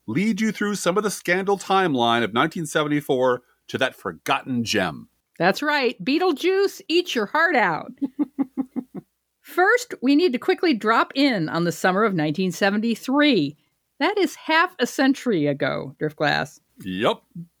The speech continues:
Speaker 2: That's when Richard Nixon's former presidential appointments secretary,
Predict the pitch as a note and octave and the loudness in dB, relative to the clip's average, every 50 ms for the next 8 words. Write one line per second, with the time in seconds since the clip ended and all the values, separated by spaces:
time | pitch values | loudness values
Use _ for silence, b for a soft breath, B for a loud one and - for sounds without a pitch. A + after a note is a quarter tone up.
0 | _ _ _ - C#4+ E4 F#4+ G4 F#4+ - - - B3+ B3+ B3 A#3+ B3 B3+ B3+ - | _ _ _ -2 0 2 2 2 0 -2 -4 0 2 2 4 4 2 2 0 0
1 | D4+ C4 A3 A3+ A3+ G3 F#3+ - - B3 A#3 A#3+ A#3+ - - - - G#3+ A3+ B3 | -2 0 0 0 0 0 0 0 0 0 2 2 0 -2 -6 -6 -2 0 2 2
2 | C4 D4 E4 D4 - - - G#3+ A3+ A#3 D4 C4 B3 B3+ B3 - D#4 D4 C#4+ C#4 | 2 2 2 0 -4 -2 0 0 2 2 2 2 2 2 2 2 0 0 0 -2
3 | - - F#4 F#4+ F#4 A3+ A3+ G#3 F3+ - - G3+ F3 E3+ - E3+ D#3+ - E3+ D3+ | -2 -2 -2 -2 -2 -2 -4 -6 -6 -4 -2 -2 0 0 -2 -6 -4 -2 0 0
4 | D3+ D3+ D#3+ F#3 A#3+ | 2 2 0 0 -2